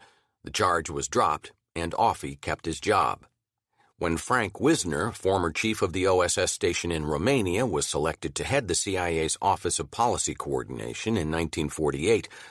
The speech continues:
one of the first people he hired was Carmel Offee. Amid the office power struggles, Angleton got to know Offee well. "He was a Machiavellian operator," Angleton told a friend. "A master intriguer,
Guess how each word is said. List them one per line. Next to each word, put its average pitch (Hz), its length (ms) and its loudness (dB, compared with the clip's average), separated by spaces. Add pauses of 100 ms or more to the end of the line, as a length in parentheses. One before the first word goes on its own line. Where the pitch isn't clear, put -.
(280)
one 110 180 2
of 110 80 2
the 87 100 2
first 147 400 2
people 117 300 0
he 110 160 0
hired 101 480 0 (220)
was 117 140 -2
Carmel 98 560 2
Offee. 107 440 2 (580)
Amid 78 300 2
the 73 100 0
office 87 400 2
power 113 380 0
struggles, - 520 -2 (120)
Angleton 139 580 0
got 113 240 0
to 104 100 -2
know 92 280 2
Offee 85 420 0
well. 67 480 -2 (640)
"He 135 120 4
was 131 200 4
a 104 120 2
Machiavellian 95 1120 0
operator," 58 640 -2
Angleton 65 540 -6
told 69 240 0
a 71 40 -2
friend. 78 380 -2 (420)
"A 76 200 0
master 123 520 0
intriguer, 95 840 -2